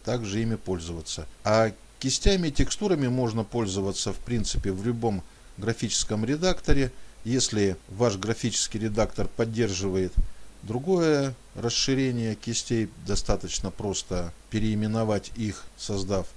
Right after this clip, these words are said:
это другое расширение, и также можно пользоваться этими кистями. Достаточно зайти в эту новость. Более подробно рассказано о том, что собой представляет то или иное обновление для Art Studio, которое я предлагаю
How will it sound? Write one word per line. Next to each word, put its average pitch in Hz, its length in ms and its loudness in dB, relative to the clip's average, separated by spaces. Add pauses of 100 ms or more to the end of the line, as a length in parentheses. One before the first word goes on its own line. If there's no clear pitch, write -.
(140)
это 92 220 0
другое 95 500 0
расширение, 151 680 0
и 135 160 -4
также 127 400 -2
можно 110 320 -2
пользоваться 98 600 -4
этими 95 280 -4
кистями. 85 600 -2 (100)
Достаточно 104 760 -2
зайти 113 400 0
в 95 100 -4
эту 104 200 -4
новость. 98 540 -4 (160)
Более 110 380 2
подробно 101 720 0 (200)
рассказано 95 840 -2 (200)
о - 80 -8
том, 107 220 -2
что 104 440 -4 (340)
собой 110 360 0
представляет 101 840 -2 (340)
то 113 180 0
или 101 320 0
иное 101 560 -2
обновление 101 760 -2
для 98 260 -4
Art 95 80 -8
Studio, 92 420 -6
которое 95 460 -2
я 92 160 0
предлагаю 92 760 2